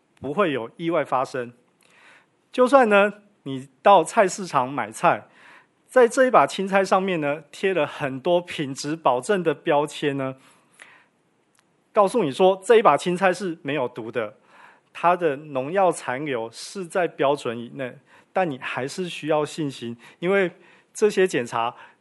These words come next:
可能会有疏漏的时候。所以我们人活着一直都在靠着信心生活。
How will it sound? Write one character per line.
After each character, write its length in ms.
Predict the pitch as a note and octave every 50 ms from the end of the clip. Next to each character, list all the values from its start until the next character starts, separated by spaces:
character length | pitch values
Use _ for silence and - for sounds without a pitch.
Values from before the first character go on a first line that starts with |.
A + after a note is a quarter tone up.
| _ _
可 160 | - C#3+ C3
能 140 | C#3+ D#3 D#3+
会 100 | G#3 F#3
有 140 | D3+ C3+
疏 240 | - - - D#3+ E3
漏 160 | F3+ F3 D3
的 120 | C3+ C3+ B2
时 260 | - - - F3+ -
候。 260 | D3 C#3 A#2 G#2+ G2+ - - - - _ _ _ _ _ _ _ _ _ _ _ _ _ _ _ _ _ _ _ _ _ _ _ - _ _ _ _ _ _ _ _ _ _ _ _ _ - - - _ _
所 240 | - - F#3+ G3+ A3
以 60 | A3
我 160 | G3 D#3+ D3
们 180 | C#3+ D3 D3 D3+
人 220 | D3 C#3+ D3 D#3+
活 260 | D#3+ - C#3 C3 C#3+
着 280 | C#3+ - D#3+ D3 C3+ D3
一 120 | F#3+ F#3+
直 240 | F3+ - - C#3+ B2+
都 280 | B2+ - E3 E3 E3 E3
在 260 | - F#3+ F3+ E3+ D#3+
靠 340 | - - - - F#3+ F3 D3+
着 240 | C#3+ - D3 C3+
信 300 | C3 - - F#3+ F3+ D#3+
心 320 | D3 - - C#3+ C#3 D3 D3
生 320 | - - - C#3 C#3 C#3+
活。 320 | C3+ - C#3 C#3 C#3+ C#3+